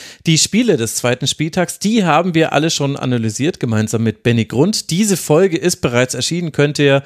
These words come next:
bei YouTube und allen Podcast-Plattformen eurer Wahl hören. Und hier in dieser Sendung wollen wir jetzt eben einen Schwerpunkt auf Werder Bremen legen und uns auch ein bisschen vom Spieltagsalltag lösen. Und das ist ja vielleicht auch gar nicht so schwer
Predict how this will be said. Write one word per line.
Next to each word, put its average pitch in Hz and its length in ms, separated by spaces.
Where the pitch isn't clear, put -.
bei 160 140
YouTube 170 400
und 127 160
allen 120 220
Podcast-Plattformen 113 1000
eurer 147 520
Wahl 120 340
hören. 185 520
Und 131 220
hier 226 360
in 135 120
dieser 190 300
Sendung 113 400
wollen 127 240
wir 143 80
jetzt 151 140
eben 143 240
einen 127 180
Schwerpunkt 117 460
auf 120 180
Werder 120 220
Bremen 156 320
legen 113 220
und 117 120
uns 131 160
auch 127 200
ein 123 80
bisschen 180 640
vom 196 320
Spieltagsalltag 175 1500
lösen. 175 580
Und 139 180
das 135 160
ist - 200
ja 147 100
vielleicht 123 640
auch 131 360
gar 117 200
nicht 120 220
so 104 340
schwer 170 600